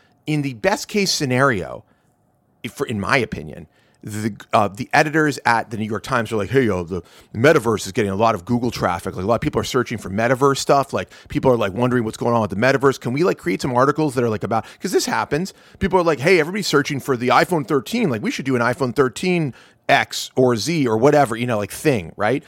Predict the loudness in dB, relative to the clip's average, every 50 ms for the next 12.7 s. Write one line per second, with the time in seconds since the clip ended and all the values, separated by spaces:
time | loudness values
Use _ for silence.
0 | -16 -20 -20 -18 _ 0 2 4 4 4 2 0 -2 -6 -8 -10 -16 _ _ _
1 | _ _ _ _ _ _ _ _ _ _ _ _ _ _ _ _ -2 2 2 4
2 | 4 4 2 2 2 -2 -4 -6 -4 -2 0 0 0 0 2 2 2 2 2 -2
3 | -2 -2 -2 -2 -2 -2 0 2 2 4 4 4 2 2 2 0 -2 0 -2 0
4 | 2 2 2 2 2 2 2 2 4 4 0 2 0 -2 -2 -4 -4 -6 -4 -2
5 | -2 -2 -2 -2 -2 -2 0 -2 -2 0 -2 -4 -2 -2 -2 0 -2 -4 -6 -8
6 | -8 -6 -4 -4 -4 -4 -4 -6 -8 -6 -4 -6 -6 -4 -4 -6 -6 -6 -6 -8
7 | -6 -6 -6 -6 -6 -10 -14 -16 -14 -8 -8 -6 -2 -2 -2 2 4 4 4 4
8 | 2 0 2 2 0 0 2 2 2 2 2 2 0 -4 -4 0 2 2 2 2
9 | 0 0 0 0 -2 -6 0 0 0 2 4 4 4 4 2 2 0 -2 -2 0
10 | -2 -4 -4 -4 -4 -4 -4 -6 -4 -2 -2 -2 0 -2 -2 -2 -4 -4 -2 -4
11 | -4 -4 -6 -4 -2 0 0 0 -2 -2 -4 -6 -8 -4 -4 -6 -4 -2 -4 -4
12 | -2 -4 -6 -8 -6 -8 -6 -6 -6 -6 -4 -6 -6 -8